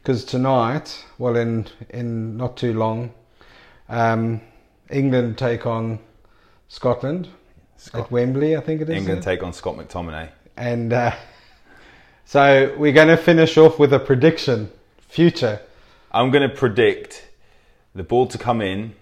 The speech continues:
Speaker 2: Gaza to flick it over the head
Speaker 1: <laughs>
Speaker 2: in, in the corner. Uh,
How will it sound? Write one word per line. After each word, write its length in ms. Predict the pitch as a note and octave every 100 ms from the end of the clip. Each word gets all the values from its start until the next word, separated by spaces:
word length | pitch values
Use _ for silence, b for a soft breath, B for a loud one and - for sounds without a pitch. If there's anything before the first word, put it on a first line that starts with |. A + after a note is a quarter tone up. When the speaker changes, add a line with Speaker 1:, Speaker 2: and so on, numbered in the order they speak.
| _ _ _ G2
Speaker 2:
Gaza 380 | A2+ B2+ B2+
to 120 | A#2+ -
flick 280 | - A#2
it 40 | -
over 180 | D3+ G3
the 100 | F3
head 580 | F3 D#3+ E3 E3 D#3+
Speaker 1:
<laughs> 0 |
Speaker 2:
in, 120 | E3 D3+ E3
in 60 |
the 60 | D3
corner. 320 | D3+ B2 A2 B B B B B
Uh, 340 | A2+ G#2+ G#2+